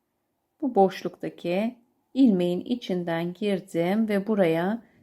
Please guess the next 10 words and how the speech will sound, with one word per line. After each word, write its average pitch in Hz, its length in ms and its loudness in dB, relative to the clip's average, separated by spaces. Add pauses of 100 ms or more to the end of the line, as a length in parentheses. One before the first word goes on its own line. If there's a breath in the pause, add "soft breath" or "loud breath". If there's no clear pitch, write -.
zincirimi 254 560 4
içine 233 380 -2
almıyorum. 185 680 0
Bakın 190 220 -6
zincirim 185 560 -4
burada. 202 340 -4
Sadece 196 840 -2 (720)
o 339 140 0
ilmeğin 196 580 2
içinden 202 760 -2